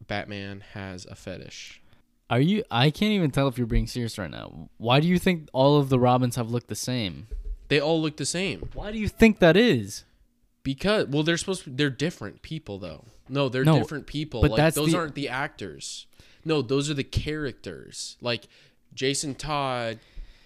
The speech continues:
Speaker 2: No,
Speaker 1: was
Speaker 2: that's
Speaker 1: the
Speaker 2: how
Speaker 1: second
Speaker 2: Robin
Speaker 1: Robin.
Speaker 2: is drawn, though. Why do you think
Speaker 1: I know, I
Speaker 2: Batman
Speaker 1: know.
Speaker 2: is always, like, the same look?
Speaker 1: Exactly.
Speaker 2: Oh
Speaker 1: But
Speaker 2: my God.
Speaker 1: what I'm saying is, it's not like, it's not like different actors acting out Batman. That makes sense.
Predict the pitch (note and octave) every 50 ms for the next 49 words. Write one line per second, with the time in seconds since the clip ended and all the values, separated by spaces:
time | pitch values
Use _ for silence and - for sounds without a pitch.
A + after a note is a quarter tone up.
0 | _ _ _ _ - D#3+ D#3 B2+ B2 A#2+ A#2 C3+ C#3 D3 D#3 A2+ - - F3+ E3+
1 | C#3+ A#2+ - C3+ C3+ C#3 D3 D3 D3+ D3 C#3 B2+ A#2+ A#2+ - - B2 C3 C#3 D3
2 | D3+ C#3+ C3 A2+ G#2+ G#2 G#2 A2+ C3 C#3 D3+ D3 E3 D#3 C3 A#2+ - - C3 -
3 | - - - C3 C3+ C3 B2+ B2+ A#2+ B2 B2 B2+ C3 C3 A#2+ A#2 A#2+ A#2+ A#2+ A#2
4 | A2 - A#2+ - - - C3 B2+ B2+ B2+ B2 A#2 A#2 C3 C3 D#3 D#3 E3 F3 C3
5 | C3+ - C3 F#2 - - B2+ B2+ A#2+ G#2+ G2+ G2+ G#2+ G#2+ A2 G#2 D#3 E3 F3 F3
6 | E3+ D#3+ - F#3 F3+ F3 E3 C#3+ - - C#3+ C#3 - E3 F3 F3 F#3 - C3 C#3
7 | C3+ C3+ C3+ B2 A#2+ - - - - - - _ _ _ _ _ _ _ - C#3
8 | C3+ - D3 D3+ D3 D3+ C3 C3 C#3+ C#3 C3 A#2+ - - - C3+ C3 - C#3+ C3
9 | A#2+ - - A2+ A2+ A#2 A#2 - - A#2+ G#2+ F#2 - - A2 A2 - - G#2+ G#2
10 | G2 E2 - - G#2 G2+ F2+ B1+ A#1+ A1+ D#2+ C#2+ - - F#2 - - A#2 B2 A#2+
11 | A#2+ A#2+ A2+ - - - G#2+ E2+ - - -